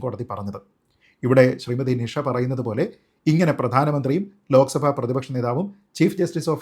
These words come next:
ഇന്ത്യയും ചേർന്നുള്ള ഒരു സെലക്ഷൻ കമ്മിറ്റിയാണ് സുപ്രീം കോടതി ശുപാർശ ചെയ്തത്, അതാണ് എല്ലാ കാലവും അവിടെ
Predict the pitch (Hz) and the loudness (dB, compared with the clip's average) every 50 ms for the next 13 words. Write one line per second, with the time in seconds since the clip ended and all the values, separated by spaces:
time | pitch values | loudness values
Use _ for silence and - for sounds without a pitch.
0 | 139 123 123 131 135 139 139 135 - 123 127 131 135 135 131 135 139 - 135 123 | -4 -4 -2 -2 -2 -4 -4 -4 -2 -2 0 0 0 -2 0 -2 -2 -2 -4 -4
1 | 127 127 127 120 120 - - 139 135 135 123 113 123 127 135 131 113 113 120 135 | -4 -4 -4 -6 -6 -6 -8 -10 -8 -8 -6 -6 -6 -6 -4 -4 -2 -2 -2 -2
2 | 143 131 _ _ _ _ _ - - 127 - 139 143 147 135 139 131 123 131 127 | -4 -6 _ _ _ _ _ -6 -6 -4 0 0 0 0 0 0 0 0 -2 -4
3 | 127 131 117 127 127 131 127 131 120 113 104 107 113 160 202 - _ _ _ _ | -4 -4 -2 -2 -2 -2 -4 -6 -8 -8 -8 -2 -2 -2 -2 -4 _ _ _ _
4 | _ 131 135 143 147 151 156 160 156 - 131 127 131 160 165 160 - 139 139 139 | _ 2 2 4 4 2 0 -2 -2 -2 -2 2 4 4 2 2 2 0 0 0
5 | 139 131 - - 131 131 135 | 0 -2 -4 -6 -4 -2 -2